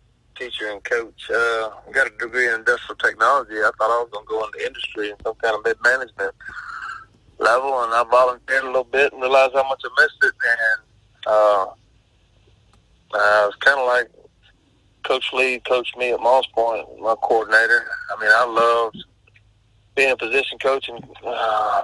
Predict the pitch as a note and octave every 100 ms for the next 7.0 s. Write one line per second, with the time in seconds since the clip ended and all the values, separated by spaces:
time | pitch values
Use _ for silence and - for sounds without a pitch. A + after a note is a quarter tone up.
0 | - - D3 C3 A#2+ B2 A#2+ A#2+ A#2 B2
1 | C3 B2 B2 C3 B2+ B2 B2+ A#2+ C3 B2+
2 | - C#3 C3 C#3 C#3+ - D3+ F3 E3+ A#2+
3 | A#2+ C3 C3+ B2+ _ _ _ _ _ _
4 | A#2+ A#2+ C3 B2 C3 D3 C#3+ C#3+ C#3 C#3+
5 | C3 - E3 E3 C#3+ B2 B2 A#2+ C3 -
6 | B2+ A#2 - B2+ A#2+ B2 A2 A2 A2+ D#3